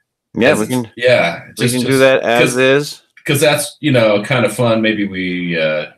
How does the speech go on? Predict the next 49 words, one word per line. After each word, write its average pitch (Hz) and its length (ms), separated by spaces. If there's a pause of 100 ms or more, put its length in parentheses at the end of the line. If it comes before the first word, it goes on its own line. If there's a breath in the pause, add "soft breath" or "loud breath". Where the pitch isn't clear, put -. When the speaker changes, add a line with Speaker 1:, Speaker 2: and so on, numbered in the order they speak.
(200)
Speaker 2:
don't 82 300 (200)
make 80 160
a 80 40
regular 78 300
thing 82 200
about 73 260
that - 200
ne-, - 140 (140)
later 71 360
on. - 160 (680 loud breath)
Speaker 1:
Now, 143 320
and, 143 300
and 139 320 (400)
I've 147 260
been 170 140
a 127 40
big 120 300
proponent 104 560
for 92 160
a 82 80
while 78 480
now, 69 260
David, 69 460 (380 soft breath)
and 110 160
I, 113 180
I, 113 260
I 113 80
know 123 140
you 123 100
don't 107 200
listen 101 260
to 92 80
the 87 80
show 90 320
at 85 60
all, 80 480
you 90 100
know, 85 100
regularly 78 720
or 76 140
anything 76 320
like 73 220
that 73 240
anymore. 71 280
Speaker 2:
I 101 40
don't 101 140
listen 85 200
to 78 80
people. 78 420